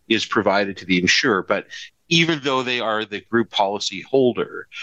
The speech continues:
they won't be provided with copies of your medical documents. If they are, that's totally inappropriate, and that's a whole bigger issue. But that we rarely, if ever, see happen. So that's really what you, you want to make sure is there at the outset.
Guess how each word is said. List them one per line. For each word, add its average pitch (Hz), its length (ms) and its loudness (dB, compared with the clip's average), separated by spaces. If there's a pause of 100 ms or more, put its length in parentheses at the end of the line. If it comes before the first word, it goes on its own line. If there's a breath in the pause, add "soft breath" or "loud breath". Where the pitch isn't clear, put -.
(200 loud breath)
they 120 140 2
won't 120 340 0
be 123 100 2
provided 98 560 0
with 92 180 0
copies 90 420 2
of 87 100 -2
your 90 120 2
medical 90 360 2
documents. 85 680 -2
If 101 100 -2
they 101 120 2
are, 101 200 2
that's 92 160 -8
totally 90 320 -8
inappropriate, 95 520 0
and 76 60 -2
that's 87 140 -2
a 85 40 -6
whole 95 460 2
bigger 87 320 2
issue. 87 320 2 (440 loud breath)
But 107 100 0
that 117 240 -2
we 117 160 2
rarely, 107 500 2
if 92 120 -8
ever, 92 280 0
see 87 220 0
happen. 87 420 -4 (460 loud breath)
So 123 200 0
that's 160 360 -4
really 180 260 -2
what 139 240 -4
you, 117 400 4
you 120 240 0
want 110 200 4
to 107 60 -4
make 104 220 -6
sure 107 440 4
is 95 500 2
there 98 420 2 (360 soft breath)
at 95 160 0
the 98 220 2
outset. 123 540 2